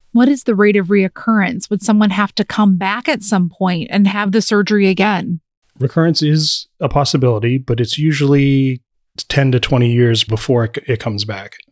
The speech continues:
Speaker 2: Recurrence rates between the old open technique as well as the endoscopic technique are about the same.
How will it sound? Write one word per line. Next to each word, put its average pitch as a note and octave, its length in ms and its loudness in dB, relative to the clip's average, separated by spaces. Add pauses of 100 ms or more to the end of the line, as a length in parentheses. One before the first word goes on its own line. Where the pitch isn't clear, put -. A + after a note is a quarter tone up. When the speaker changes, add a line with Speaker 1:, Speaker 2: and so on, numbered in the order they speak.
(140)
Speaker 2:
Recurrence D3 400 0
rates C3 180 0
between B2+ 420 0
the A#2+ 120 0
old B2 420 2 (220)
open B2+ 320 2
technique B2+ 480 0
as A#2 140 -2
well A#2+ 180 2
as A#2 100 0
the A#2+ 80 0
endoscopic A#2 760 -2
technique A2+ 460 -4
are A#2 60 0
about A2+ 300 -2 (200)
the B2 80 -2
same. A2 540 -4